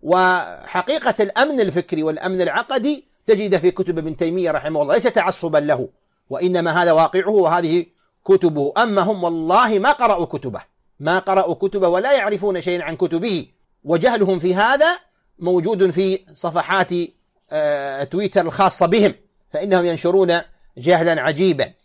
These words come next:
مثل، آه، ما اطلعت على آخرهم يقدح في البخاري، يقول: "البخاري لازم النبي صلى الله عليه وسلم كذا وكذا، فكيف سمع منه كل ذلك؟"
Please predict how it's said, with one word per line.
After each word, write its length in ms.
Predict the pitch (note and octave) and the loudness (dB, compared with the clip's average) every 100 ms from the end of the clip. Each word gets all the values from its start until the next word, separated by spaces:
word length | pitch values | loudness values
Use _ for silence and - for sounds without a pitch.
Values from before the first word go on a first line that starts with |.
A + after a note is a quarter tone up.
| _ _ | _ _
مثل، 260 | D#3 C#3+ E3+ | -8 -2 -2
آه، 520 | D3 D3+ C3+ C3 A2+ | -2 -8 -8 -12 -14
ما 260 | C3 C#3+ D#3+ | -16 -2 -2
اطلعت 400 | - F3 D#3 D3+ | 0 -2 -2 -2
على 240 | D#3+ D#3 | 0 0
آخرهم 440 | D#3 F3+ D3+ D3+ D3 | 0 -2 -2 -6 -6
يقدح 320 | E3 - D3 | -6 -4 -4
في 60 | C#3+ | -4
البخاري، 600 | C#3+ C#3 F3 D3+ C#3+ - _ _ _ - | -6 2 4 4 2 -8 _ _ _ -6
يقول: 340 | E3 F#3 F3 | -2 0 2
"البخاري 500 | E3 D3+ E3+ F#3 E3 | 2 0 0 2 2
لازم 320 | E3+ D#3 E3+ | 0 0 -2
النبي 320 | D#3+ D#3 E3 | -2 -2 -2
صلى 100 | E3 | -2
الله 100 | D3+ | -2
عليه 100 | F3 | -2
وسلم 100 | E3 | -4
كذا 220 | C#3+ D#3+ D#3+ | -2 0 2
وكذا، 380 | D#3 E3 D#3+ | 2 2 2
فكيف 420 | C#3 C#3+ E3+ D3+ C#3+ | 0 0 -2 0 -2
سمع 320 | D#3 D3+ C#3 | -2 -4 -6
منه 240 | D#3 C#3+ | -6 -8
كل 240 | - C#3+ C3+ | -8 -6 -2
ذلك؟" 460 | C#3 C3 G#2 - | 2 0 0 -12